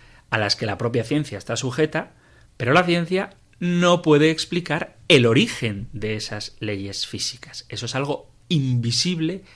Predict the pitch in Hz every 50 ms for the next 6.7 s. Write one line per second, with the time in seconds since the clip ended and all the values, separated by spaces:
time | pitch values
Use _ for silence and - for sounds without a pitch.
0 | - _ - 165 151 - - 170 151 131 127 113 - - - - - 101 - -
1 | - 196 190 151 110 101 - 110 101 101 98 98 - 98 95 - 98 - - -
2 | 101 95 92 - - - 107 - - - - - - - - - 110 - 143 143
3 | 143 143 131 - 147 147 160 180 - - _ _ _ _ _ _ _ - - 123
4 | 123 123 143 131 127 135 135 - - - - 120 120 117 120 127 - - - -
5 | - 147 156 165 - _ _ _ _ _ _ _ _ _ _ _ _ - 123 117
6 | 113 - - 123 113 151 220 - - 131 107 90 - -